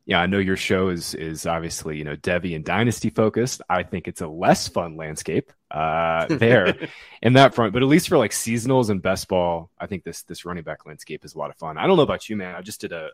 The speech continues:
Speaker 1: a recent Dynasty startup, and this, this running back landscape is pretty brutal. There's, like, six to seven backs that I actually, like,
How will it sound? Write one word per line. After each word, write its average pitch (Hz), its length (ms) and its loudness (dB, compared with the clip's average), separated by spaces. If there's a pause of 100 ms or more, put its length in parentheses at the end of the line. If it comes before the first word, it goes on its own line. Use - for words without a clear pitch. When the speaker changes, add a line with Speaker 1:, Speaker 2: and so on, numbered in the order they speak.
Speaker 1:
a 82 100 -12
recent 90 380 -12
Dynasty 85 420 -8
startup, 76 460 -10
and 78 100 -20
this, 110 180 -8
this - 280 -8
running 92 200 -6
back 80 380 -8 (920)
landscape 107 420 -4
is 87 80 -14
pretty 127 240 2
brutal. 90 340 -4
There's, 120 200 -2
like, 87 160 -4
six - 440 -6
to 90 100 -10
seven 92 440 -6
backs 87 440 -2
that 78 120 -4
I 71 140 -2
actually, 85 300 -4
like, 69 160 -6